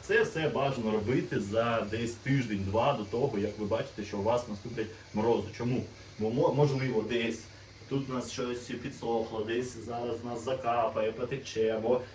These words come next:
ємкость у нас, ну, не в доброму стані, може десь термодатчик відійшов. Ну, тобто всі ці роботи треба робити регламентом,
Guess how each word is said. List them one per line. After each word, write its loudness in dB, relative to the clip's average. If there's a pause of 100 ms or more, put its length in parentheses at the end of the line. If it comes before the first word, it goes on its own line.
(100)
ємкость 0
у -2
нас, -6
ну, -6 (380)
не 0
в 0
доброму 2
стані, 0
може -2
десь 0 (260)
термодатчик 0
відійшов. -2
Ну, -2
тобто 0
всі -2
ці -2
роботи 2
треба 2
робити -2
регламентом, -2